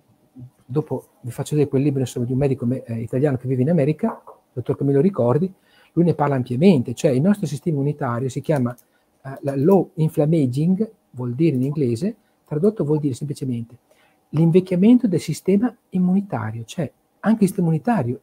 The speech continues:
invecchia. Infatti, gli ultimi corsi che ho fatto recentemente,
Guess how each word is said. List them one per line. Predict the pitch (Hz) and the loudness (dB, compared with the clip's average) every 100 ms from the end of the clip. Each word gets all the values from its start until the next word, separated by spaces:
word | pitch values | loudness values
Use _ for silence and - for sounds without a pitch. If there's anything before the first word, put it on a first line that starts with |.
| - | -6
invecchia. | 175 160 143 113 - 113 _ _ _ | -2 0 -2 -4 -8 -14 _ _ _
Infatti, | - 139 - 220 | -12 -12 -8 -8
gli | 135 | -6
ultimi | 135 127 131 | -6 -6 -4
corsi | 139 123 | -4 -6
che | 127 | -8
ho | 123 | -10
fatto | 131 - - _ _ _ _ _ | -10 -12 -12 _ _ _ _ _
recentemente, | - 120 135 220 202 151 170 247 | -14 -6 -4 0 0 0 -2 -6